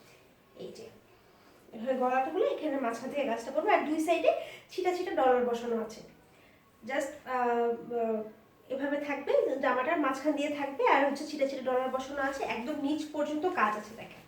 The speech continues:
আমি কাজটা সামনে থেকে একটু ধরে দেখাচ্ছি। খুবই সুন্দর কালার কম্বিনেশন। হ্যাঁ, এই ধরনের কা-, এই ধরনের ড্রেসগুলো যদি আপনারা, আহ,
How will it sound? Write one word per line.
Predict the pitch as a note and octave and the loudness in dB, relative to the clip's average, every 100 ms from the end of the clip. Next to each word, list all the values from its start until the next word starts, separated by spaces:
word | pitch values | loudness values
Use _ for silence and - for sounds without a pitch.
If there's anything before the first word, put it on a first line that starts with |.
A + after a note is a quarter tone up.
| - - _ _ _ _ - - - _ _ - - | -20 -20 _ _ _ _ -20 -20 -20 _ _ -20 -14
আমি | - B3 | -4 -2
কাজটা | C4+ C4 - E4+ | 2 0 2 -2
সামনে | F#4 C4+ B3 | 0 0 -2
থেকে | A#3+ C4+ C#4+ | -4 -4 -4
একটু | - | -4
ধরে | A#3+ B3+ A#3+ | -4 -2 0
দেখাচ্ছি। | G3 F#3+ - - A4 C#5 - - - - - _ _ - - - - - - - - | -2 -4 -12 0 2 2 -4 -16 -20 -20 -20 _ _ -20 -20 -20 -20 -20 -20 -18 -12
খুবই | - D#4 E4+ F4 | -6 -2 2 0
সুন্দর | - D#4+ D#4 E4+ | 0 -2 2 0
কালার | - C4 B3+ C4 | 6 6 6 4
কম্বিনেশন। | B3+ A#3+ A#3+ G#3+ G3+ G#3+ F#3 - - - | 0 2 -2 -2 -4 -8 -12 -16 -20 -8
হ্যাঁ, | G4 C#4+ | 0 0
এই | C4+ | 2
ধরনের | D4+ D4+ D#4 | 2 4 4
কা-, | B3+ | 2
এই | A#3 C4+ | 2 2
ধরনের | C4+ C#4+ D4 - | 2 0 0 0
ড্রেসগুলো | C4 C4 C#4+ C#4+ D4 | -2 -2 -2 -2 -2
যদি | C#4 C#4 | -2 0
আপনারা, | B3+ B3+ B3+ | 0 -2 -2
আহ, | C4+ - - - - A#3 A#3 - | -2 -6 -14 -14 -2 0 0 -2